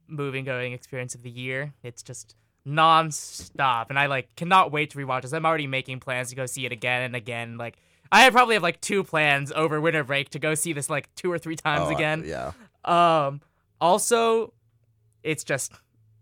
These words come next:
Speaker 1: iconic. You know, I was watching I Lost My Body today, and there's a scene in I Lost My Body where the kid can't open the door, and it's, like, a five-minute scene, and <laughs> all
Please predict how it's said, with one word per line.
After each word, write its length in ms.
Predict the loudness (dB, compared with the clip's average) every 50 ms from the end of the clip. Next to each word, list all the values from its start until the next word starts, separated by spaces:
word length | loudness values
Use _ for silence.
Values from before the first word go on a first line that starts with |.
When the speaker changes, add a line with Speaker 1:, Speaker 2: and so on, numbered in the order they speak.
| _ _ _
Speaker 1:
iconic. 500 | -2 -2 -2 -2 -2 0 0 0 0 0
You 80 | 2 4
know, 60 | 6
I 100 | 6 8
was 120 | 6 4 4
watching 400 | 4 6 6 4 4 0 0 2
I 80 | 2
Lost 240 | 4 4 4 2 2
My 100 | -2 -2
Body 300 | -2 0 -2 0 -2 -4 -6
today, 260 | -4 -2 0 0 0
and 100 | 0 -2
there's 120 | -4 -6 -6
a 40 |
scene 280 | -8 -6 -6 -6 -4 -2
in 100 | 0 0
I 60 | 2
Lost 280 | 2 2 0 0 0 -4
My 100 | -6 -8 -6 _
Body 300 | -2 -2 -2 -2 -4 -8 -10 _ _ -20 -20 -14 _
where 120 | -4 -2
the 100 | -2 -2
kid 360 | -4 -2 -2 -2 -2 -2 -4 -10
can't 340 | -8 -6 -6 -6 -4 -6 -6 -4
open 260 | -4 -4 -2 -2 -4
the 80 | -4
door, 320 | -2 -2 0 0 2 2 2
and 100 | 0 0
it's, 80 | -2
like, 120 | -2 -2 -2
a 60 | -4
five-minute 680 | 0 4 6 6 6 6 4 2 0 2 2 0 0
scene, 280 | -2 -6 -6 -6 -4 -4
and 140 | -4 -6 -4
<laughs> 60 | -2 -2
all 80 | 0